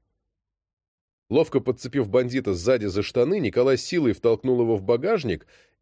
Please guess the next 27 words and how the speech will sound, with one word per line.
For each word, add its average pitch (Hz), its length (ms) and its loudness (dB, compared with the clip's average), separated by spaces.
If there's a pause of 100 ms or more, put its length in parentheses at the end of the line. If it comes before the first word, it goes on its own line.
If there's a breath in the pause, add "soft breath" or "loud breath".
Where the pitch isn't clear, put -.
и 120 100 -2
зажал 131 340 2
торчащие 151 600 0
наружу 120 380 2
ноги 127 280 0
крышкой. 104 540 -6 (680)
Приём 160 320 2
был 156 120 0
таким 156 280 0
молниеносным, 151 680 2
что - 140 -4
мячик 165 360 0
не 143 100 0
проявил 151 380 2
никакого 156 420 0
сопротивления 160 840 0
и - 20 2
даже 123 260 2
не 143 80 2
успел 156 340 0
выругаться. 110 680 -2 (1120)
И 127 80 0
тут 254 160 0
неожиданно 196 540 2
взвыла 160 360 0
милицейская 160 560 0
сирена. 104 480 -2